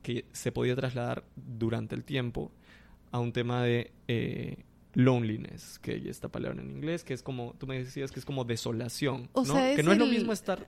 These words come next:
Speaker 2: no es, o sea, no sé exactamente las palabras, pero una forma es decir que estás solo, eh, y, o sea,
Speaker 1: Ujú.
Speaker 2: cómodo con esa soledad, y otra es sentir un vacío.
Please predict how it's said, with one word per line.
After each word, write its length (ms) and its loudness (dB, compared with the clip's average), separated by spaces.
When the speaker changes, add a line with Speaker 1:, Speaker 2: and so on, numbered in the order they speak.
Speaker 2:
no 160 6
es, 180 2
o 60 4
sea, 180 4
no 200 4
sé 140 0
exactamente 460 0
las 120 0
palabras, 440 4
pero 180 2
una 320 2
forma 480 0
es 140 0
decir 320 -2
que 80 -4
estás 440 -4
solo, 880 6
eh, 720 4
y, 500 0
o 40 -18
sea, 280 -4
Speaker 1:
Ujú. 120 -4
Speaker 2:
cómodo 540 6
con 220 0
esa 300 0
soledad, 640 2
y 140 6
otra 340 4
es 100 -2
sentir 400 0
un 220 2
vacío. 1000 -2